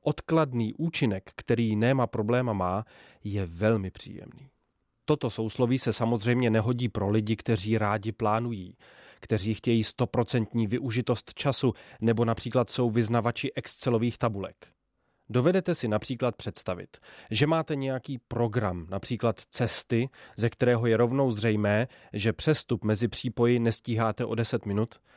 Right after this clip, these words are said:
a vy to vyřešíte tak, že do toho programu, do té tabulky připíšete „nema probléma“. To rčení má ještě jednu důležitou funkci. Tou je odpouštění.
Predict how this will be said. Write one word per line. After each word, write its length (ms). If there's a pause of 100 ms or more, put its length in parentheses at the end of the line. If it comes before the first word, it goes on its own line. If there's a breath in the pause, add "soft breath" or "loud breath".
(220 loud breath)
a 100
vy 120
to 140
vyřešíte 560
tak, 380 (260 soft breath)
že 160
do 100
toho 240
programu, 560
do 120
té 160
tabulky 560 (160 soft breath)
připíšete 720 (240)
„nema 340
probléma“. 600 (760)
To 120
rčení 340
má 160
ještě 300
jednu 280
důležitou 500
funkci. 580 (440 loud breath)
Tou 180
je 240
odpouštění. 920